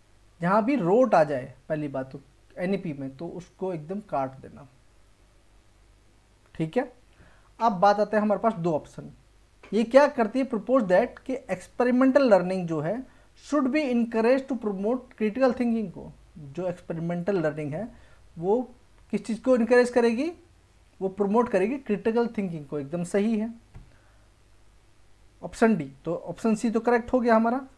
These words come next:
लेकिन ऑप्शन डी क्या कह रहा है? ये कह रहा है एक्सपेरिमेंटल लर्निंग जो है वो प्रमोट करेगी रिकॉल को।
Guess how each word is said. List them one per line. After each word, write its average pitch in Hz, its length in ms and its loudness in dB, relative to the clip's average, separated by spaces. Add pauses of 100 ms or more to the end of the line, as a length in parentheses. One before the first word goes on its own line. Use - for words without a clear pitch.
(140)
लेकिन 220 300 -4 (200)
ऑप्शन 214 260 0
डी 220 120 0
क्या 226 140 2
कह 202 100 4
रहा 214 100 4
है? 220 60 -2
ये 202 120 -2
कह 180 120 -2
रहा 202 80 0
है 240 180 -8
एक्सपेरिमेंटल 214 760 0
लर्निंग 180 320 0
जो 160 140 -4
है 208 180 -4 (720)
वो 208 120 -2
प्रमोट 226 360 2
करेगी 233 200 2
रिकॉल 208 360 0
को। 160 240 -6